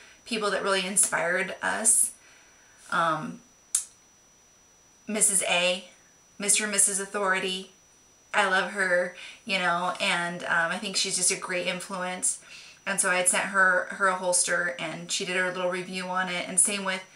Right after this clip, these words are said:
uh, the Yankee Marshall. And I really think that, that the YouTube community really just helped us get our name out there and our product, and I just thank you so much, and for your support. It's just great. So, um,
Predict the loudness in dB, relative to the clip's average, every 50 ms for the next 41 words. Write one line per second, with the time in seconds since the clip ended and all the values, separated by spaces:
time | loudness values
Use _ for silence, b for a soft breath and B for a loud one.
0 | B B B B B B B 2 4 4 6 4 4 2 -2 -6 -16 -20 -20 _
1 | _ -8 -4 -2 -2 -2 -4 -4 0 2 4 4 4 2 2 0 2 0 0 -2
2 | -6 -10 -20 _ _ b b b b b b b b -10 -6 -2 0 2 0 0
3 | 0 0 0 2 0 0 0 -2 -4 -4 -4 -4 -4 -4 -6 -6 -2 0 0 0
4 | 0 -2 -6 -8 -6 -4 -2 -2 -2 -2 -2 -2 -2 -4 -6 -8 -6 -6 -6 -6
5 | -6 -6 -6 -6 -6 -8 -10 B B B B B B B -4 -2 0 0 0 0
6 | 0 0 0 0 0 -2 -4 -4 -4 -2 -2 -2 0 2 2 2 2 2 -2 -4
7 | -4 -4 -4 -4 -4 -2 -2 -2 0 0 0 0 0 0 -2 -2 -2 -2 -2 0
8 | 0 0 0 -2 -4 -6 -4 -2 -2 -2 2 2 2 2 2 0 -6 -6 -6 -6
9 | -4 0 0 2 2 2 0 0 0 0 0 0 0 -2 -6 -6 -6 -6 -6 -4
10 | -4 -2 -2 -2 -4 -4 -8 -8 -4 -2 -2 0 0 -2 -2 -2 0 2 2 2
11 | 0 0 -4 -4 -4 -4 -4 -8 -12 B B B B B 2 4 4 4 4 4
12 | 2 2 2 2 2 0 -4 -10 -14